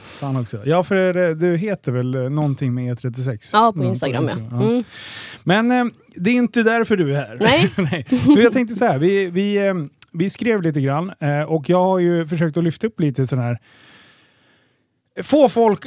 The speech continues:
Speaker 1: alltså att få folk att tänka till lite extra och lära sig ett och annat.
Speaker 2: Mm.
Speaker 1: Eh, och sen var vi inne på, mm, psykisk ohälsa.
Speaker 2: Precis.
Speaker 1: Och då tog du kontakt med mig.
Speaker 2: Mm.
Speaker 1: Eh, i, eh, vad, hur skulle du beskriva ditt mående och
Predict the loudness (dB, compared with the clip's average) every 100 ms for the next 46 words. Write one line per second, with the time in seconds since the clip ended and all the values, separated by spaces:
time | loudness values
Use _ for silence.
0 | -4 0 0 0 2 2 2 0 0 0
1 | 0 0 0 0 -2 -4 -4 -2 0 0
2 | 0 0 0 0 0 0 -2 -4 -2 -2
3 | -2 -2 -2 -4 -2 0 2 2 2 2
4 | 2 0 -2 0 0 2 0 -2 -4 0
5 | 0 0 -4 -2 -2 0 -4 -8 -12 -16
6 | -8 -6 -6 -10 -14 -8 -4 -2 -2 -2
7 | -2 -2 -2 -4 -6 -8 -10 -10 -8 -2
8 | 0 -2 _ _ _ _ _ -10 -2 0
9 | 2 0 -2 -4 -2 0 2 2 2 0
10 | -2 -6 -12 -6 -2 0 2 0 -2 -6
11 | -10 -14 -12 -4 -2 -2 -2 -2 -2 -4
12 | -4 -2 -2 -4 -8 -6 -2 -2 -4 -4
13 | -6